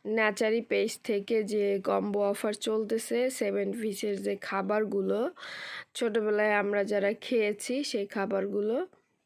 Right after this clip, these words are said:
অনেক ছোটোবেলায় খেয়েছি, ঠিকমতো মনেও নেই। তো সেই খাবারগুলো এখন আবার, আহ, অনলাইনে অর্ডার দিয়ে পাওয়া যাচ্ছে। কিন্তু তারা যেভাবে দেখিয়েছিল, আহ, ভিডিওতে, সেইভাবে তারা দেয়নি।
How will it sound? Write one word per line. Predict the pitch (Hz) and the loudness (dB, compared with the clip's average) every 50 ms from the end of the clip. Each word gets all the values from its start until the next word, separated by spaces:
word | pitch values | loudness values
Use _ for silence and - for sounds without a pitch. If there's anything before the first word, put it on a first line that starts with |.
| _ _ - - - | _ _ -16 -6 -2
অনেক | - 240 285 320 302 | -2 0 0 -2 -2
ছোটোবেলায় | - - 233 214 208 196 202 202 202 202 202 | -2 -2 -2 -2 0 0 0 0 0 0 -2
খেয়েছি, | 202 - 214 196 190 202 - - 262 262 | 0 -2 0 0 0 -2 -4 -4 -6 -4
ঠিকমতো | - 233 220 - 202 202 202 214 208 202 | -4 -6 -4 -2 -2 -2 -2 -2 -2 -2
মনেও | 208 202 208 208 208 202 202 202 | -2 -2 -2 0 0 0 0 0
নেই। | 202 196 196 214 302 - _ - - - - - - - - - - - | 0 0 -2 -2 -4 -8 _ -20 -20 -20 -20 -20 -18 -18 -18 -18 -12 -8
তো | 240 247 | -6 -2
সেই | - 277 262 | 0 0 0
খাবারগুলো | 254 269 247 220 226 220 220 208 226 226 226 214 | 0 0 0 2 2 0 0 2 2 2 2 2
এখন | 214 208 - - 240 214 214 | 2 2 2 0 0 -2 0
আবার, | 214 202 190 196 202 202 196 196 180 - | 0 0 2 2 2 2 2 2 0 0
আহ, | - - - 226 233 - - - 233 214 | 2 0 0 0 0 0 -2 -2 -2 -2
অনলাইনে | 196 196 196 196 196 196 202 196 | 0 0 0 0 0 0 0 0
অর্ডার | 196 196 220 220 | 0 0 -2 -2
দিয়ে | 208 208 214 214 208 | -4 -2 -2 -2 -2
পাওয়া | 208 - 190 190 214 220 | -2 -2 -2 -2 -2 -2
যাচ্ছে। | 202 - 214 - - - - 262 302 370 359 - - - - - - - _ - | -2 -4 -4 -4 -8 -6 -6 -4 -4 -4 -6 -10 -16 -16 -14 -14 -16 -16 _ -6
কিন্তু | - 233 254 247 294 262 | -4 -2 0 0 0 4
তারা | 269 240 220 220 233 247 | 6 6 6 6 6 4
যেভাবে | 226 240 240 240 226 247 226 220 233 254 247 | 4 4 2 4 4 4 2 4 4 2 4
দেখিয়েছিল, | 214 220 214 233 226 - 262 262 262 262 262 - 247 214 208 214 | 4 4 2 2 0 0 0 0 0 0 0 -2 -2 0 0 2
আহ, | 220 233 240 233 - - - - 233 240 220 208 - - 214 208 214 254 220 | 2 2 2 2 0 0 -2 -2 -2 -2 -2 -2 -2 -2 -2 -2 -2 -2 0
ভিডিওতে, | 214 226 208 226 226 220 202 190 190 214 240 269 | 0 0 0 2 2 2 2 2 0 0 0 0
সেইভাবে | - - 220 208 208 214 208 202 208 208 202 | 0 0 0 0 2 2 0 2 0 0 0
তারা | 196 196 190 202 202 | 2 2 2 2 2
দেয়নি। | 196 190 190 185 185 180 175 185 196 254 359 | 2 2 2 2 2 2 2 0 -2 -2 -4